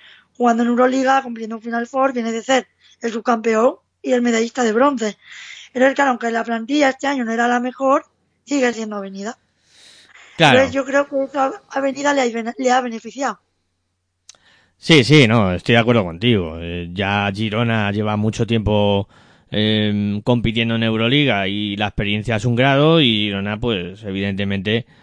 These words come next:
Speaker 2: mm, no tiene esa experiencia competitiva a nivel europeo, que parece tontería, pero, eh, eso es como todo, eh, que no ha trabajado
Speaker 1: Claro, eh, a Girona, sin embargo, le pasa en Liga, en, en Liga es uno de los temidos, y en Euroliga, pues, los temidos son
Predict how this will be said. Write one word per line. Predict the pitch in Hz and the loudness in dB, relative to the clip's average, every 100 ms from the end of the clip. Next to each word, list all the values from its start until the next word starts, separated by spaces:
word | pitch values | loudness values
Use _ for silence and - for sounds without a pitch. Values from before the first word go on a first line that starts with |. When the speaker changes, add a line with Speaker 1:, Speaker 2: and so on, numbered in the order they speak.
| _ _ _ | _ _ _
Speaker 2:
mm, | - 107 104 104 - | -4 -2 0 -2 -2
no | 135 143 123 | 4 4 6
tiene | 117 110 | 2 0
esa | 110 | -2
experiencia | 107 117 113 107 117 | 0 0 0 2 0
competitiva | 110 117 107 107 113 131 | 2 0 0 0 0 2
a | |
nivel | 156 120 98 | 4 2 2
europeo, | 95 87 104 160 82 64 - | 0 -4 0 0 0 -6 -18
que | - 92 | -18 -16
parece | - 98 90 110 | -8 -6 -2 0
tontería, | 107 104 113 117 131 156 | 0 2 2 4 4 4
pero, | 135 90 80 71 73 65 98 | 0 -2 -4 -8 -10 -12 -12
eh, | 85 80 80 | -12 -10 -10
eso | - | -12
es | |
como | - 101 90 | -8 -6 -2
todo, | 104 98 55 - - - - - | -2 -2 -6 -18 -20 -20 -20 -14
eh, | 95 98 | -8 -8
que | - 92 | -6 -6
no | 92 | -4
ha | 107 | -2
trabajado | 104 107 320 113 | 0 2 4 4
Speaker 1:
Claro, | |
eh, | - | 2
a | 165 | 0
Girona, | 262 262 269 294 | -4 -8 -6 -8
sin | 311 | -8
embargo, | 302 302 294 320 330 _ _ | -6 -2 -2 -2 -6 _ _
le | 285 | -4
pasa | 311 330 285 | 0 0 -2
en | 269 | -4
Liga, | 311 233 | -2 -2
en, | 226 233 | -4 -4
en | 233 240 | -6 -6
Liga | 247 254 | -2 0
es | 254 | 0
uno | 262 254 | -2 -4
de | |
los | 247 233 | -2 -4
temidos, | - 254 269 277 320 - _ _ - - _ _ | -6 -4 0 2 2 -2 _ _ -20 -20 _ _
y | 320 311 | 0 4
en | 294 | 4
Euroliga, | 302 294 285 277 277 294 | 2 0 0 0 0 0
pues, | 285 | -2
los | 254 | -4
temidos | - 240 240 247 | -6 -6 -2 -4
son | 240 240 233 | -4 -6 -6